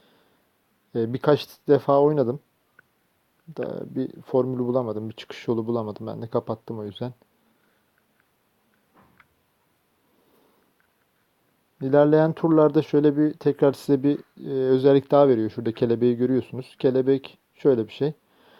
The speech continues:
Kelebeğe bastığınız zaman size bir geçiş kapısı açıyor. Şöyle göstereyim. Döndüğümüz zaman hop oradan düşüyoruz. Kelebeği kapattığımız zaman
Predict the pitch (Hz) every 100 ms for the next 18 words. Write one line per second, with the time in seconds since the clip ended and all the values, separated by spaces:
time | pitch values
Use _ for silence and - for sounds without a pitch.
0 | _ _ _ _ - 147 151 156 156 156
1 | - 170 151 135 147 156 - 143 151 147
2 | 139 143 - - 151 - - 131 - 117
3 | 135 143 _ _ _ _ _ _ _ _
4 | _ - - 135 117 107 - 110 127 127
5 | 131 135 131 123 107 131 135 135 156 -
6 | _ _ - 135 127 135 135 120 120 107
7 | - 127 127 131 - 127 131 - 135 117
8 | 101 107 135